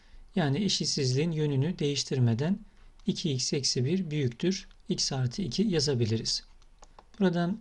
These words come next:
x'i sol tarafa, eksi biri de sağ tarafa aldığımızda x büyüktür üç olur. Diğer eşitsizlikte bir bölü dördün yerine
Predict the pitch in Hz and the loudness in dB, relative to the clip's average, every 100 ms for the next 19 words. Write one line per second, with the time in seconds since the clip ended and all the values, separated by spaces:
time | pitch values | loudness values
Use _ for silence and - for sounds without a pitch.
0 | - 175 - 175 160 - - 156 127 127 | -2 2 2 2 0 -4 0 0 2 0
1 | 127 165 165 - - 185 - 170 135 127 | 0 0 -4 -4 -4 -2 0 0 0 2
2 | 127 135 - 156 135 131 120 190 165 135 | 2 0 0 -2 -2 0 -2 0 -2 0
3 | 120 113 113 131 190 190 - - - 220 | 2 4 2 2 0 -2 -14 -20 -8 -4
4 | 220 - - 165 123 - 185 185 - 123 | -2 -2 -2 -2 -2 0 -2 -2 -4 -4
5 | - 110 175 - - - - - - - | -2 -2 -2 -6 -16 -20 -20 -20 -20 -20
6 | - - - _ - - - - - - | -20 -20 -20 _ -20 -20 -20 -20 -6 4
7 | 190 190 185 190 - 175 175 180 180 165 | 6 6 4 0 0 2 0 2 0 2
8 | 180 170 170 170 160 160 156 165 143 131 | 0 2 0 0 0 0 0 -2 2 4
9 | 120 147 | 4 4